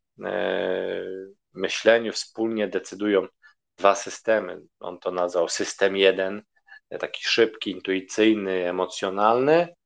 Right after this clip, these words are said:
oraz, e, system dwa, wolniejszy, działający bardziej w sposób taki przemyślany, logiczny, no ale też, też jak mówiłem, jest wolniejszy i, i, i wymaga więcej u-, uwagi i, e...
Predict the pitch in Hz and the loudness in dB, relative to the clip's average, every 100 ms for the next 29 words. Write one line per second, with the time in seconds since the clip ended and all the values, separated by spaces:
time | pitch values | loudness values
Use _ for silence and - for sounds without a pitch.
0 | _ _ _ _ _ - 123 127 120 - | _ _ _ _ _ 2 6 6 4 2
1 | - - 110 104 101 - 113 - 95 92 | -8 -2 0 0 -2 -4 -4 -4 -4 -4
2 | 92 110 120 104 95 98 123 139 - 104 | 4 6 6 4 2 0 -6 -6 -8 -4
3 | 104 104 107 107 101 95 101 104 104 - | -2 0 -4 -6 -10 -2 0 0 -4 -10
4 | - 95 - - - - 113 - 92 - | -10 -12 -14 -16 -18 -16 -12 -8 -8 -6
5 | - 104 120 107 98 92 92 110 - - | -2 -2 0 0 2 2 0 -6 -4 -2
6 | 101 101 98 _ _ _ _ _ _ - | 0 -2 -2 _ _ _ _ _ _ -4
7 | - - 104 101 98 95 - - 92 98 | 4 6 6 2 0 -2 -4 -6 -2 0
8 | 95 95 90 95 95 90 90 90 92 95 | 0 -4 -2 -2 0 -2 -2 -2 0 -2
9 | - 101 92 - 92 _ _ - _ _ | 0 0 0 -4 -14 _ _ -20 _ _
10 | - 95 - 92 90 92 92 92 90 92 | -12 -8 -6 -6 -4 0 2 4 2 0
11 | 90 - 90 92 92 90 92 95 85 101 | -4 -6 -4 -2 -2 -2 -2 -4 4 4
12 | 110 - 90 - 90 92 _ _ _ _ | 4 0 -12 -10 -12 -14 _ _ _ _
13 | _ - 90 95 95 92 90 90 90 90 | _ -10 0 2 4 6 6 6 4 4
14 | 87 | 2